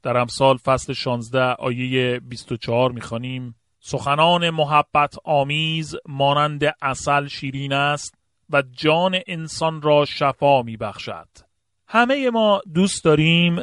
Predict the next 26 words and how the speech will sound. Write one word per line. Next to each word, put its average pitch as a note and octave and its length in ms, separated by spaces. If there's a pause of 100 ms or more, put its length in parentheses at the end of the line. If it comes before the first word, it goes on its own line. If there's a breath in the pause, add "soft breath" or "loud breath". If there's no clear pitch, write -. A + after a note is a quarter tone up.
سخنان D#3 920
محبت A#2+ 720 (140)
آمیز B2 460
بشنویم. G2+ 680 (400)
اینطور A#2+ 360
نیست؟ C#3+ 520 (440)
معمولاً G#3+ 440
در F3+ 400
مجلات E3+ 680
و E3 140
روزنامه‌ها D3 1040
خبرهای D3 640
بد D3+ 420
و C#3 120
ناخوشایند C3 960
می‌خوانیم G2+ 560 (220)
و C#3 300 (120)
جای D3+ 600
تأسف C#3 500
است D3 200
که D#3 100
مردم C#3 520
کتاب C#3+ 400
مقدس C#3 760
را D3 100
نخوانده C#3 840